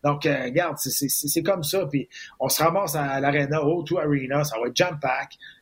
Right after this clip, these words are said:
Il, euh, il va y avoir beaucoup d'Européens, beaucoup de, de,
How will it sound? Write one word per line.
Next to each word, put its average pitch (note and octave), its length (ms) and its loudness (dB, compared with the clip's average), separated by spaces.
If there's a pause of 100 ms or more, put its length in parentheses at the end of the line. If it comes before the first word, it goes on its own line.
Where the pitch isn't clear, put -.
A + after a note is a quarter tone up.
(180)
Il, B2 100 0
euh, B2 120 2
il C3 80 0
va C3+ 80 0
y - 20 2
avoir D3+ 60 2
beaucoup G#3+ 280 0
d'Européens, D#3+ 680 0
beaucoup D3 280 0
de, D#3+ 80 2
de, B2 480 0